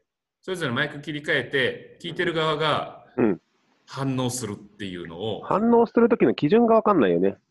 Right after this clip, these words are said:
Speaker 2: なんか、ぽくするとかさ、音がギザギザするとか、なんか、どういう表現がさ、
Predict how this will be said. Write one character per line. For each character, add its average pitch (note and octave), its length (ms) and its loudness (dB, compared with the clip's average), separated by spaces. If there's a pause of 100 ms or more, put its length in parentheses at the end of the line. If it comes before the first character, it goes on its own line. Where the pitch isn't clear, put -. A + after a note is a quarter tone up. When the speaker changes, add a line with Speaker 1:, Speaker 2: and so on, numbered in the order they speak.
(200)
Speaker 2:
な A#2+ 120 2
ん - 20 0
か、 F2 140 2 (1500)
ぽ G3+ 100 0
く - 80 -6
す A2 140 2
る G2+ 120 4
と D#2+ 120 0
か E2 180 0
さ、 D#2+ 380 0 (480)
音 G2+ 180 2
が G#2 80 6
ギ G2 140 4
ザ B2+ 100 4
ギ G2+ 100 0
ザ E2 120 0
す - 120 -2
る F#2 80 2
と - 120 -6
か、 E2+ 60 2
な A2 80 4
ん G#2+ 40 0
か、 F2+ 220 0 (100)
ど F#3+ 140 4
う A#3 80 4
い C3 120 6
う G#2 160 4
表 B2 200 4
現 A2+ 100 0
が F2 80 4
さ、 E2+ 300 0